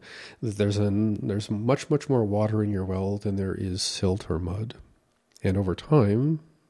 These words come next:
especially with a lot of stillness, you can imagine that, uh, the, you can say that the mud starts to settle, the dirt settles down, lands at the bottom of your well, and now you have this access to clear water.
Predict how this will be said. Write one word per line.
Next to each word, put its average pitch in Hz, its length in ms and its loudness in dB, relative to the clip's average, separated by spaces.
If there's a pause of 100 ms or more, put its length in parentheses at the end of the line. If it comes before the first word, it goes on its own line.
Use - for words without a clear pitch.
especially 107 360 0
with 95 120 0
a 98 60 0
lot 101 360 4
of 95 120 -2
stillness, 98 500 -2
you 98 80 0
can 92 140 -2
imagine 95 480 0 (680)
that, 95 800 0 (260)
uh, 95 240 0 (260)
the, 98 800 -4 (1160)
you 165 60 -12
can 113 100 -4
say 117 140 4
that 110 80 2
the 104 100 -2
mud 104 240 0
starts - 280 2
to 113 100 2
settle, 143 420 8
the 117 80 2
dirt 113 220 0
settles 107 340 0
down, 101 440 0
lands 104 340 -2
at 104 80 -4
the 101 60 -2
bottom 101 340 0
of 104 140 -2
your 92 120 -4
well, 101 540 -2 (140)
and 98 100 -2
now 107 100 2
you 113 140 4
have 107 160 0
this 104 180 -4
access 98 360 -4
to - 120 -8
clear 90 240 -4
water. 95 460 -6